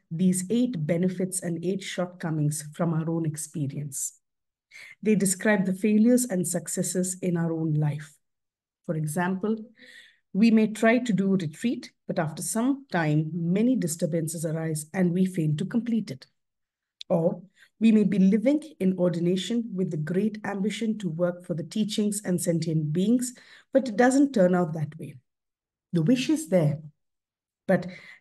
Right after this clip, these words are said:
it doesn't happen because there are many obstacles. Even though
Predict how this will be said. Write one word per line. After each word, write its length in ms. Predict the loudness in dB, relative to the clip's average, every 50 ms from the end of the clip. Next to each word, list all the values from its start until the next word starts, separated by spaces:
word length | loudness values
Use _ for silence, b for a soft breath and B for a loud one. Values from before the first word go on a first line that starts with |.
| B -6 0
it 200 | 2 2 4 4
doesn't 340 | 4 4 4 6 4 4 2
happen 420 | 2 2 0 2 2 2 2 4
because 320 | 2 2 0 0 0 0 0
there 160 | 0 2 2
are 60 | 4
many 460 | 4 6 6 4 4 4 2 2 2 -2 -6
obstacles. 800 | -10 -10 -10 -8 -8 -8 -8 -8 -8 -8 -6 -6 -8 -10 -12 _ _ _ _ _ _ _ _ _ _ _ _ b b b b b _
Even 380 | 4 6 6 6 6 4 6 6
though 320 | 6 4 4 2 0 -4